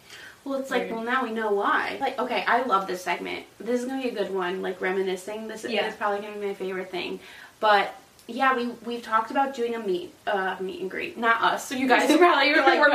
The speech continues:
Speaker 2: meeting
Speaker 1: you know
Speaker 2: for the
Speaker 1: what?
Speaker 2: first time.
Speaker 1: Yeah, you guys, you can come and meet us, um, at my
Speaker 2: <laughs>
Speaker 1: house." Um, <laughs> no, uh, we, we talked about wanting to do an episode, like I had mentioned earlier, of stories that you guys have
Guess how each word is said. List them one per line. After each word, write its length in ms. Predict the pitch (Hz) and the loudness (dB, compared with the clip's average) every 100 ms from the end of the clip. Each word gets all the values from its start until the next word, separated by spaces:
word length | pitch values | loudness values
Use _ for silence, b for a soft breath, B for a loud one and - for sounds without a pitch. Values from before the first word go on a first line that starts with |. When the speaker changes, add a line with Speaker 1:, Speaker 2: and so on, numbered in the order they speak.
| 233 | 4
Speaker 2:
meeting 40 | |
Speaker 1:
you 120 | 294 | 4
know 60 | 302 | 6
Speaker 2:
for 0 | |
the 60 | 370 | 6
Speaker 1:
what? 100 | 285 | 6
Speaker 2:
first 160 | 277 | 6
time. 180 | 262 349 | 4 4
Speaker 1:
Yeah, 240 | 277 254 311 | 4 2 0
you 120 | 339 | 2
guys, 260 | 311 302 - | 2 2 -4
you 120 | 294 294 | -6 -2
can 80 | |
come 120 | 339 370 | 4 4
and 120 | 285 | 4
meet 140 | 254 233 | 2 4
us, 280 | 247 - 302 | 2 4 4
um, 240 | 285 277 | 6 6
at 180 | 262 - | 4 6
my 140 | - | 4
Speaker 2:
<laughs> 0 | |
Speaker 1:
house." 320 | 247 247 330 - B B 330 320 | 4 2 2 -2 B B 0 4
Um, 280 | 269 285 302 - 339 330 381 B B | 6 4 2 2 4 6 4 B B
<laughs> 180 | B 392 | B 0
no, 120 | 285 311 | 6 6
uh, 520 | 262 - 262 240 240 226 226 | 6 6 6 6 2 -2 -2
we, 480 | 277 294 285 277 - - _ | 0 2 0 -4 -10 -20 _
we 140 | 233 269 | -6 -2
talked 380 | - 285 294 - | 2 4 4 4
about 220 | 302 240 | 4 6
wanting 240 | 240 247 | 4 2
to 80 | - | -2
do 140 | 240 | -2
an 80 | 208 | -2
episode, 580 | 202 202 202 202 185 185 B B B - - | -2 -2 -2 0 0 -4 B B B -18 -4
like 200 | 220 220 | -2 0
I 60 | 226 | 2
had 200 | 226 214 | 2 0
mentioned 360 | 208 - 196 | -2 -4 -6
earlier, 560 | 208 214 208 202 196 196 | -4 -2 -2 0 2 2
of 380 | 202 202 202 - - - | 2 2 2 -2 -16 -18
stories 360 | - 269 294 294 | -10 0 2 2
that 180 | 277 269 | -2 -2
you 80 | |
guys 240 | 262 285 269 | 0 0 0
have 400 | 233 196 202 | 2 4 2